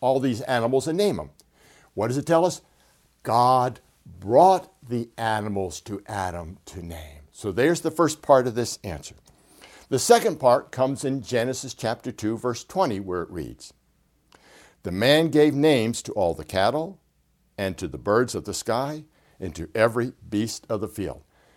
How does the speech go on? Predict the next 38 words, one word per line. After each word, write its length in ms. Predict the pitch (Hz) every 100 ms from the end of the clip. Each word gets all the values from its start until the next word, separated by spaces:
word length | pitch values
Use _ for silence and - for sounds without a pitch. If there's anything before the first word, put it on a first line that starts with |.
| _
Now, 180 | 127 110
common 600 | - - - 208 226 202
misconception 1000 | 180 190 - 147 - - 185 - - 71 - _ _ _
is 160 | - 120
that 200 | 123 -
Adam 320 | 143 151 165 135
had 200 | 143 127
to 80 | 117
name 240 | 117 104
all 360 | 151 143 139 127
the 220 | 131 135
animals. 400 | 185 104 76 -
No, 320 | 92 104 123 170
it 80 |
never 300 | 117 90 104
says 440 | 139 - 233 247 156
that. 280 | 123 80 - - -
Read 300 | 71 101 135
the 60 | -
Bible. 380 | 202 208 90 - - -
It 140 | 127
says 300 | - 160 151
he 100 | 147
only 180 | 175 160
had 180 | 147 143
to 60 |
name 240 | 123 117 98
the 80 |
cattle, 480 | 110 - 151 113 143
or 240 | - 113 101
like 200 | 113 -
the 80 |
livestock, 680 | 135 92 90 - 90 90 - _ _ - - -
the 100 | 95
beasts 400 | 143 165 - 185
of 100 | 190
the 80 |
field, 520 | 175 113 87 95 127